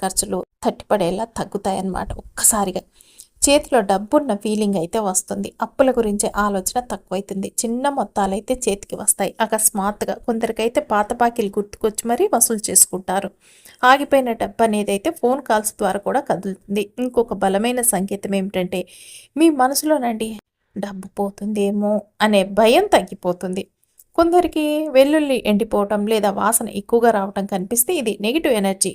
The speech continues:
ఎక్కువగా అబ్జర్వ్ అయిందని అర్థం అన్నమాట. ఇక ఇది చెడు కాదు, ఇది పని చేసిన సూచన అని కూడా చెప్పుకోవాలి. మీరేం భయపడాల్సిన అవసరం లేదు. ఇక ఈ పరిహారం డబ్బు తెచ్చే మంత్రం కాదు,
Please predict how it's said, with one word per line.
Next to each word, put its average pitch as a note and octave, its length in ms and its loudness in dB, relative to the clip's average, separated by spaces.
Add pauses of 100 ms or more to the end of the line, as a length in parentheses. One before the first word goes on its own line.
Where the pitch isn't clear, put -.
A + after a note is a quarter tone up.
ఎక్కువగా A#3 380 4 (240)
అబ్జర్వ్ - 480 0 (520)
అయిందని A3 360 2 (160)
అర్థం G#3 320 -4
అన్నమాట. F#3+ 340 -2 (680)
ఇక C4+ 100 2 (180)
ఇది B3 120 -2 (100)
చెడు A#3 280 6
కాదు, G#3+ 260 2 (160)
ఇది A3 160 -2 (400)
పని C4+ 220 4
చేసిన G#3+ 300 2 (100)
సూచన A3 340 -2
అని G3 160 -4
కూడా G#3+ 120 0 (100)
చెప్పుకోవాలి. G3 560 -2
మీరేం G#3 240 0 (100)
భయపడాల్సిన G3 580 -2 (120)
అవసరం F3+ 360 0 (120)
లేదు. G3 200 0 (640)
ఇక D4+ 120 -2 (340)
ఈ - 20 -2 (100)
పరిహారం A3+ 480 0 (100)
డబ్బు F#3+ 280 -2
తెచ్చే F3+ 260 -4 (120)
మంత్రం G3+ 420 -2
కాదు, F#3+ 200 -4